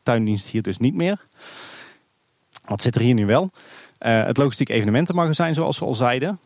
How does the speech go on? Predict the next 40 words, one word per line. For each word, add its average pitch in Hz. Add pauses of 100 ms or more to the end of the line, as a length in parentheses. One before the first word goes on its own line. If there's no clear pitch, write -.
(100)
Eh, 113
en 117
dat 127
is -
eigenlijk 143
de 120
plek 131
waar, 110
eh, 101
ja, 113
alle 101
spullen 110
worden 98
opgeslagen 95
die 95
nodig 101
zijn 90
voor 95
evenementen, 98
hè. 117
Denk 98
aan, 95
eh, 98
staattafels, 95
eh, 95
eh, 95 (760)
linnengoed, 104
eh, 98
bestek 101
en 98
glazen, 98
maar 92
ook, 101
eh, 98 (400)
alle, 104
eh, 104 (100)
tijdelijke 110
marktkraampjes, 101
alle 110
mobiele 113